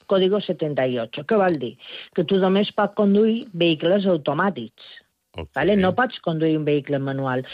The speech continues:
Speaker 1: Pues aquest còdic se suprimirà, vale? Aquest còdic desapareix. Per què? Perquè
Speaker 2: O sigui,
Speaker 1: tu ara
Speaker 2: un,
Speaker 1: te
Speaker 2: un moment,
Speaker 1: pots
Speaker 2: un moment, ja t'en-, t'entenc bé. El meu carnet de cotxe posa que només puc conduir cotxes automàtics.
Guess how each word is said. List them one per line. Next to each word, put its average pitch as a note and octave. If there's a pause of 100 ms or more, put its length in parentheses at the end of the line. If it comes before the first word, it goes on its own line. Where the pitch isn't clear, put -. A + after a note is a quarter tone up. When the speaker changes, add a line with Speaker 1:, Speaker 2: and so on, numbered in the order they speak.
(180)
Speaker 1:
Pues G3+
aquest B3
còdic A3+ (100)
se -
suprimirà, C#3+ (200)
vale? E3+
Aquest F#3+
còdic G#3
desapareix. D3 (100)
Per G3 (100)
què? C3+ (580)
Perquè G3
Speaker 2:
O -
sigui, F#3
Speaker 1:
tu G#3
ara F#3
Speaker 2:
un, D3+
Speaker 1:
te E3+
Speaker 2:
un -
moment, E3+
Speaker 1:
pots C3
Speaker 2:
un D#3
moment, A#2+
ja C#3 (100)
t'en-, C#3
t'entenc C#3
bé. F#2
El -
meu D3+
carnet D#3
de D#3+
cotxe D3+ (400)
posa D3
que D#3+
només D3+
puc C3
conduir D3+
cotxes D3
automàtics. C#3